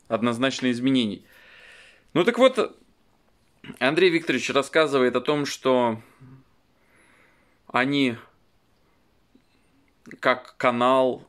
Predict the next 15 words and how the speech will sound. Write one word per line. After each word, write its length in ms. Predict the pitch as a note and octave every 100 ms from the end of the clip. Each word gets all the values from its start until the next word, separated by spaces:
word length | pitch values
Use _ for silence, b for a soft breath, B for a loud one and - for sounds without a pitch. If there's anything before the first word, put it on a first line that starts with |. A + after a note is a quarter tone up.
| _
как, 260 | - A2+ -
э, 540 | F#2+ F#2 G2 A1+ G1+ G1+
сообщество 720 | - B2+ C#3 D3+ - B2+ A#2+
единомышленников 1080 | B2 A#2 A#2 C3 E3 - C#3 B2+ C3 A2+ - B B -
вместе 400 | A#2+ C#3+ C#3 B2+
с 40 |
подписчиками 760 | - B2+ - F3+ - B2+ B2+ A#2+
имеют 280 | C3 C#3+ B2
возможность 680 | A#2+ B2 C#3 C3 A2 G#2+ - b b b -
на 100 | B2+
что-то 280 | - C3
повлиять, 720 | - A2 A#2+ C3+ F#3 F3 - -
потому 320 | A2+ A#2 A#2+
что 160 | - A#2
канал 540 | A#2+ A#2+ A2+ G#2 -